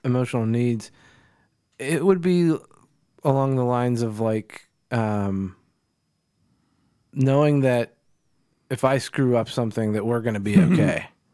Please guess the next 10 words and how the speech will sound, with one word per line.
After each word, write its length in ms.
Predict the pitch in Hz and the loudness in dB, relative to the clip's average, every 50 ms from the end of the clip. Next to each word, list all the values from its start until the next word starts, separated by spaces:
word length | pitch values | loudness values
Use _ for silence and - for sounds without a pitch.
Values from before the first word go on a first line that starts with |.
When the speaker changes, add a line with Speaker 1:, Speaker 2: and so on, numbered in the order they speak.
| _ _ - | _ _ -4
Speaker 1:
you 120 | 120 110 | -2 -2
know? 280 | 110 107 104 104 101 - _ _ _ _ - - - _ - | 0 0 -2 -4 -4 -6 _ _ _ _ -20 -20 -20 _ -2
Like, 260 | 107 110 107 - - - | -2 -2 -2 -4 -8 -6
at 140 | - 131 123 | -4 -2 0
the 100 | 135 147 | 2 2
end 120 | 165 170 | 2 4
of 60 | 165 151 | 2 2
the 60 | 147 | 2
day, 300 | 135 139 135 135 131 127 120 | 2 2 2 2 2 2 0
like, 280 | 117 110 104 - - | 0 -2 -4 -6 -12